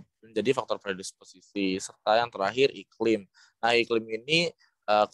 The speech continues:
kenapa bisa? Karena dengan tem-, temperatur dan kelembaban yang tinggi, eh, menyebabkan sapi tersebut dapat heat stress, sehingga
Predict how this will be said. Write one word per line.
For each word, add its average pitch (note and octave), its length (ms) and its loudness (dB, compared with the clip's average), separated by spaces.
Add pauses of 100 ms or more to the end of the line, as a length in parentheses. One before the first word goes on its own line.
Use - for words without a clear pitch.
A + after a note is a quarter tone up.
(140)
kenapa A2 400 0
bisa? A2 240 -2
Karena A#2 400 0
dengan A#2+ 320 0
tem-, G#2+ 220 -2 (680)
temperatur A2 480 2
dan B2+ 160 2
kelembaban G#2 480 -2
yang G#2 160 -18
tinggi, B2 560 2
eh, G2+ 340 2 (140)
menyebabkan G#2 480 -2
sapi G#2 320 -2
tersebut A2 400 -4 (240)
dapat G#2 360 -2
heat A2 120 -4
stress, - 480 2
sehingga G2+ 400 2